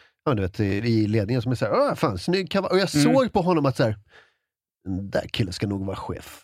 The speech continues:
Speaker 2: <laughs>
Speaker 1: Alltså, jag, jag vet inte, jag, jag
Speaker 2: Ja.
Speaker 1: bara, jag bara fick den vibben. Det var en vibb jag aldrig hade fått förut
Speaker 2: Ja.
Speaker 1: annars, när jag bara har t-shirt eller någonting. Men då var det så här,
Speaker 2: Aha.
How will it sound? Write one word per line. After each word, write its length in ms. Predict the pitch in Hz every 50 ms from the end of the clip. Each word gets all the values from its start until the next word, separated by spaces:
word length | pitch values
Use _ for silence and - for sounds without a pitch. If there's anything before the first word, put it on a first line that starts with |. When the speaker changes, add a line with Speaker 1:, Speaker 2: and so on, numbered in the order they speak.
| - -
Speaker 2:
<laughs> 140 | 269 - -
Speaker 1:
Alltså, 200 | 190 196 - 233
jag, 420 | 233 226 226 233 226 247 240 240
jag 100 | 233 254
vet 140 | 254 247 220
inte, 40 | 208
jag, 60 | 190 190
jag 200 | 214 247 - 156
Speaker 2:
Ja. 40 | 151
Speaker 1:
bara, 100 | 269 262 254
jag 160 | 240 247 240
bara 100 | 247 226
fick 240 | - - 247 - -
den 160 | 226 208 185
vibben. 360 | 233 240 190 165 123 120 117
Det 80 | 147 170
var 80 | 190
en 100 | 180 165
vibb 240 | 160 202 196 180 160
jag 80 | 175 160
aldrig 280 | 180 170 156 147 147 139
hade 140 | 139 135
fått 240 | 120 - 156 139 -
förut 340 | - - 160 139 127 120 117 -
Speaker 2:
Ja. 40 | 165 156
Speaker 1:
annars, 320 | 170 170 - 120 170 - - - - - - - -
när 120 | 147 139
jag 160 | 135 135 135
bara 220 | 123 135 123 120 117
har 140 | 110 135
t-shirt 560 | 113 - - 143 139 127 - - 127 107 - 120
eller 60 | 113
någonting. 460 | 107 107 101 - - 110 107 110 - - - - -
Men 180 | - 156 160 127
då 80 | 101 - - -
var 120 | - - -
det 60 | 180
så 120 | 165 -
här, 120 | - 135 127
Speaker 2:
Aha. 360 | 127 120 - 160 151 180 170